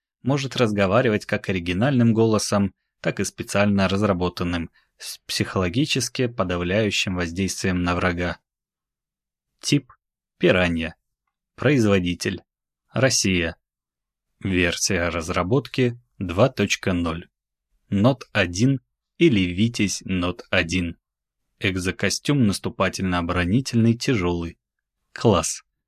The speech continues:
тяжёлая экзоброня, обитаемая и управляемая человеком. Активный экзоскелет, облачённый в броню.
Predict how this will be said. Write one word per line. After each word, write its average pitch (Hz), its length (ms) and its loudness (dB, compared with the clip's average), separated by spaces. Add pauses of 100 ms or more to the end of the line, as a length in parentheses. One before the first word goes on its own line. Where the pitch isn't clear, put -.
(340)
тяжёлая 101 640 2
экзоброня, 92 920 0 (260)
обитаемая 117 640 2
и - 20 4
управляемая 98 720 0
человеком. 92 800 -2 (640)
Активный 98 800 0
экзоскелет, 95 920 -2 (400)
облачённый 110 760 4
в 101 60 -4
броню. 92 460 0